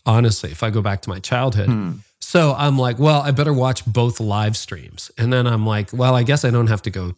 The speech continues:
Speaker 1: twice." So it was down to one live stream. Then it was a live stream while I was still brushing my teeth. Then it was a live stream on the back
Speaker 2: <laughs>
Speaker 1: deck. Then it was a live, and I'm like, "Holy cow." And you know what? Like, when that's over after forty-five minutes or an hour, we started with shorter services.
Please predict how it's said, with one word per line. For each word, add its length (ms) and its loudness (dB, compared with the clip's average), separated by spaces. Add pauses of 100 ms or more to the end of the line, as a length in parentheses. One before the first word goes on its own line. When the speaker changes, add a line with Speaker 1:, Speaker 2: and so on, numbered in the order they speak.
(200)
Speaker 1:
twice." 600 -2
So 260 -2
it 20 0
was 140 -2
down 200 0
to 60 0
one 240 2
live 400 2
stream. 420 0 (460)
Then 140 4
it 40 0
was 140 0
a 40 2
live 320 2
stream 360 0
while 100 2
I 60 2
was 120 2
still 200 0
brushing 360 -2
my 140 0
teeth. 460 -2
Then 100 -2
it 80 -4
was 100 -2
a 60 2
live 320 2
stream 340 0
on 180 0
the 100 2
back 240 2
Speaker 2:
<laughs> 80 0
Speaker 1:
deck. 400 0
Then 240 0
it 80 -4
was 440 0 (300)
a 100 0
live, 320 2
and 160 2
I'm 160 2
like, 280 0 (580)
"Holy 580 -2
cow." 360 -2
And 180 2
you 80 2
know 140 0
what? 340 0
Like, 160 0
when 120 0
that's 240 -2
over 420 0
after 240 -2
forty-five 560 0
minutes 260 0
or 80 0
an 160 -2
hour, 400 0
we 100 0
started 320 0
with 100 -4
shorter 300 -4
services. 540 -8